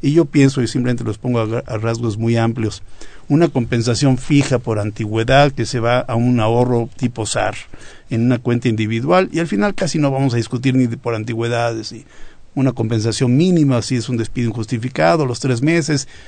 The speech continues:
sin salarios caídos, ya ni ese año siquiera. Y entonces, pues ya lo del juicio no va a ser ni tan atractivo,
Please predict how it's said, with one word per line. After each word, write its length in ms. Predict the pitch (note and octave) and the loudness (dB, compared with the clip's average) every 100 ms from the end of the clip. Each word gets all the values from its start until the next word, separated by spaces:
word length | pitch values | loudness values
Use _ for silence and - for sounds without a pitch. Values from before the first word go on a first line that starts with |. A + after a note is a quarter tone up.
| - | -6
sin 340 | - A#3 B3+ | 0 4 4
salarios 480 | A3 C3+ C3+ C#3 C3 | 6 6 8 8 4
caídos, 480 | - A#2+ C3 D#3+ C3 | 2 0 2 2 4
ya 140 | C#3 | 4
ni 120 | C#3+ C#3 | 4 4
ese 280 | A#2 B2+ | 2 0
año 260 | C3 C#3+ C3 | 2 2 0
siquiera. 640 | C3 C3 F#3 F#3+ G3 G3 F#3 - - - - - | -2 -4 0 2 2 0 -4 -16 -20 -20 -20 -8
Y 60 | - | -6
entonces, 360 | E3+ G3+ F#3+ F#3+ | -2 0 0 0
pues 180 | E3 | 0
ya 160 | D3 F#3+ | 0 0
lo 160 | G3 F3 | 2 2
del 120 | D#3 | 4
juicio 260 | F3 D#3 | 2 2
no 100 | E3 | 2
va 80 | E3+ | 2
a 20 | |
ser 140 | D#3 E3 | 2 4
ni 160 | D#3 | 2
tan 180 | C#3 C3 | 4 2
atractivo, 600 | A#2 B2+ A2 E3+ F3 D#3+ | 4 0 0 0 2 0